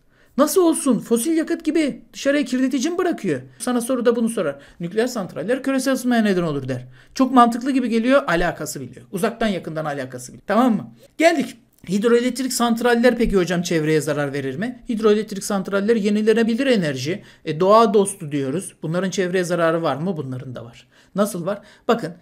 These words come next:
hidroelektrik santrallerin yapıldığı o yerde kazı çalışmaları oluyor, yollar yenileniyor vesaire derken doğaya bir zarar verme var ve orada su biriktiriyorsun ya hidroelektrik santralde.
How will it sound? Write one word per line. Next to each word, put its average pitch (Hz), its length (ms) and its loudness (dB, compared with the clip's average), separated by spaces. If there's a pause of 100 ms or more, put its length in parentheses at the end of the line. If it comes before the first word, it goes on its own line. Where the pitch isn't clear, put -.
(120)
hidroelektrik 247 460 -2
santrallerin 226 560 -2
yapıldığı 214 420 -4
o 226 140 2
yerde 196 420 0
kazı 202 260 -6
çalışmaları 190 540 -6
oluyor, 185 600 -6
yollar 147 320 -4
yenileniyor 175 680 -4
vesaire 180 420 -4
derken 208 360 -4
doğaya 196 340 -2
bir 202 180 2 (220)
zarar 180 380 2
verme 165 300 -2
var 233 300 0
ve 170 200 -4 (280)
orada 196 240 0
su 180 220 -4
biriktiriyorsun 190 600 -4
ya 285 60 -2
hidroelektrik 160 560 -4
santralde. 123 600 -10